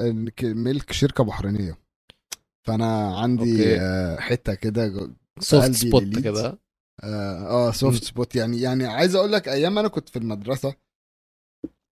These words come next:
Speaker 1: أنا متخرج من المدرسة ألفين وتسعة، فده من
Speaker 2: مم.
Speaker 1: زمان. أيام أنا كنت في المدرسة كان في كام واحد بيجوا لابسين تيشيرت ليدز، حبا في
Speaker 2: أوكي.
Speaker 1: ليدز.
Speaker 2: مم،
Speaker 1: وكان
Speaker 2: مم.
Speaker 1: ليدز وقتها في الدرجة التانية.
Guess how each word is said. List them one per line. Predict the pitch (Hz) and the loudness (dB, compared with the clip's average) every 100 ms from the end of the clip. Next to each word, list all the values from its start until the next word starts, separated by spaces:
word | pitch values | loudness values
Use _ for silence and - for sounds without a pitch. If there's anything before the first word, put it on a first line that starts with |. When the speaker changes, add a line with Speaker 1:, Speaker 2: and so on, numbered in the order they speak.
| _ | _
Speaker 1:
أنا | 117 120 | -2 0
متخرج | - 143 139 | 4 4 6
من | |
المدرسة | 127 123 113 117 139 107 | 4 2 2 2 4 2
ألفين | 110 127 | 2 0
وتسعة، | 120 113 - 82 - _ _ _ _ _ | 0 -2 -6 -10 -16 _ _ _ _ _
فده | 92 98 92 107 | -12 -10 -6 -2
من | 117 | 2
Speaker 2:
مم. | 113 | 2
Speaker 1:
زمان. | 107 113 135 170 - _ _ - | 4 6 6 4 -4 _ _ -2
أيام | 165 | 4
أنا | 202 | 6
كنت | 208 196 | 6 2
في | |
المدرسة | 139 127 123 165 185 | 2 0 -2 -2 -2
كان | - 127 | -2 -6
في | - 170 | -6 -8
كام | - 170 175 | -2 -2 0
واحد | 175 175 180 165 - _ _ | -2 -2 -4 -6 -16 _ _
بيجوا | 110 104 160 202 175 196 - _ _ _ _ 123 | -8 -2 0 2 4 2 -2 _ _ _ _ 2
لابسين | - 175 180 | 4 4 2
تيشيرت | 143 170 160 - | 4 4 4 2
ليدز، | 131 123 - - - _ _ _ _ _ _ _ _ | 0 0 -4 -16 -18 _ _ _ _ _ _ _ _
حبا | - 196 185 165 | 4 6 6 4
في | |
Speaker 2:
أوكي. | 113 131 139 | 4 4 4
Speaker 1:
ليدز. | 107 - _ _ _ _ - | 0 -8 _ _ _ _ -10
Speaker 2:
مم، | 131 123 | -8 -6
Speaker 1:
وكان | 135 151 | -2 2
Speaker 2:
مم. | 156 | 4
Speaker 1:
ليدز | 214 190 | 4 4
وقتها | 165 190 | 4 4
في | 190 | 2
الدرجة | 139 170 165 | 2 4 2
التانية. | - 127 127 92 | -2 -4 -6 -8